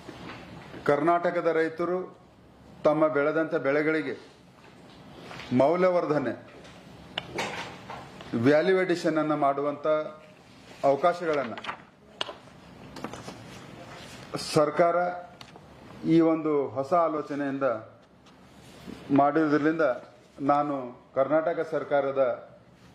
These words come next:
ಮುಖ್ಯಮಂತ್ರಿಗಳಿಗೆ ಮತ್ತು ಕೃಷಿ ಇಲಾಖೆಯ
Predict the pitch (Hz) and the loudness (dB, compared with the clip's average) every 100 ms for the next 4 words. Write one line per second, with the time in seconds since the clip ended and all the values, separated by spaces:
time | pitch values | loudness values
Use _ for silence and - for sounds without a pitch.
0 | - - - - - - - - 139 147 | -20 -20 -20 -20 -20 -20 -10 0 2 4
1 | 170 160 143 143 147 151 156 165 - - | 2 2 -2 -2 0 0 -2 -6 -8 -20
2 | - - - - - - - - - - | -20 -20 -20 -20 -16 -16 -16 -18 -20 -2
3 | 143 143 156 147 151 185 170 160 147 147 | 0 2 2 2 2 2 2 2 2 0